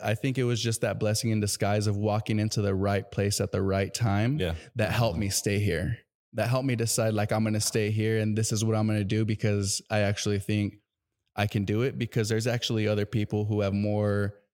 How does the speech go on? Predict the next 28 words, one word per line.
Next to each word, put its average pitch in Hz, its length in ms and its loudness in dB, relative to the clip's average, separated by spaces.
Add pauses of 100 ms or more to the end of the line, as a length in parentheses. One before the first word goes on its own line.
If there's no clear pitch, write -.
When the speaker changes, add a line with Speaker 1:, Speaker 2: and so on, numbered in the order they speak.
(220)
Speaker 1:
belief 110 320 0
in 107 100 0
me 104 100 0
that 104 140 0
I 107 80 2
might 104 180 0
have 104 160 2
in 98 80 2
myself. 90 640 -2
Speaker 2:
Yeah. 85 220 0 (220)
Speaker 1:
And 113 160 0
sometimes 120 480 0
I 107 120 2
need 110 260 0
to 104 460 2
open 113 280 0
up 110 80 0
my 104 240 2
eyes 104 340 2 (160)
and, 104 480 0 (720)
and 107 180 0
give 113 140 0
that 123 160 -2
credibility 107 600 0
to - 120 -2
myself, 101 400 2
because 107 300 0
sometimes 107 680 0